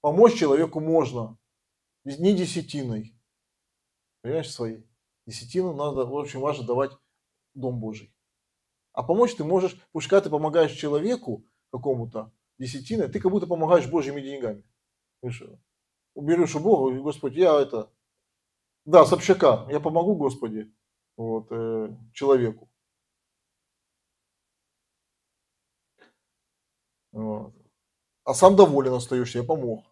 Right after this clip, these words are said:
Ну, не об этом вопрос, да? Очень важно давать десятину Господу, пожертвование Господу. Очень важно, друзья мои.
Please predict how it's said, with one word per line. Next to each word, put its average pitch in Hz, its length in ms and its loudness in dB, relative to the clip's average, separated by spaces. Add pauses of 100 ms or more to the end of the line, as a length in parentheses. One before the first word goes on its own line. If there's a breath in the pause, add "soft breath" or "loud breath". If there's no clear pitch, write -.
(1160)
Ну, 180 80 0
не 214 80 8
об 196 100 8
этом 147 220 6
вопрос, 120 280 -4
да? 156 140 2
Очень 175 240 -2
важно 151 240 4
давать 139 240 4
десятину 135 420 -10
Господу, 123 580 -6 (220)
пожертвование 131 640 -4 (200)
Господу. 113 560 -8
Очень - 240 -18
важно, 113 340 -8
друзья 110 300 -20
мои. 104 160 -20